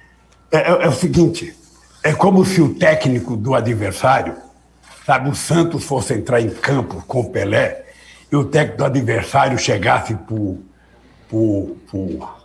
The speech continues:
pro, pro Santos e falasse, "Olha, não coloca o Pelé pra jogar, não. Não coloca o Coutinho pra jogar, não. Coloca um time reserva."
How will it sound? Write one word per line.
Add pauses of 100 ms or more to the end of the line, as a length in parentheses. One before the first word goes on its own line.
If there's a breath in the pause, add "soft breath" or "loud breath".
(200)
pro, (140)
pro
Santos
e
falasse,
"Olha,
não
coloca
o
Pelé
pra
jogar,
não. (720 loud breath)
Não
coloca
o
Coutinho
pra
jogar,
não. (360 loud breath)
Coloca
um
time
reserva."